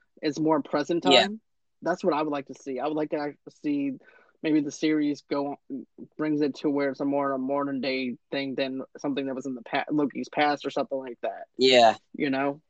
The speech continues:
Speaker 2: Mm-hmm.
Speaker 1: So don't forget he has that cube, so anything is possible with that.
Speaker 2: Yeah.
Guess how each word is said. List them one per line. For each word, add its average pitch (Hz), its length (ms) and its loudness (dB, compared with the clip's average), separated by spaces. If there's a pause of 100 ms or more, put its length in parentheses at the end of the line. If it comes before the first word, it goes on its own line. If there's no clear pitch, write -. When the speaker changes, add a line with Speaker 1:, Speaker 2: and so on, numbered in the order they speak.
(840)
Speaker 2:
Mm-hmm. 147 140 6
Speaker 1:
So 311 180 10
don't 180 140 0
forget 190 240 0
he 156 60 0
has 165 160 -2
that 156 160 -2
cube, 160 520 -2
so 143 600 -6 (340)
anything 170 320 -4
is 135 100 -10
possible 143 680 -10 (720)
with 127 180 -4
that. 117 300 -6 (920)
Speaker 2:
Yeah. 117 420 10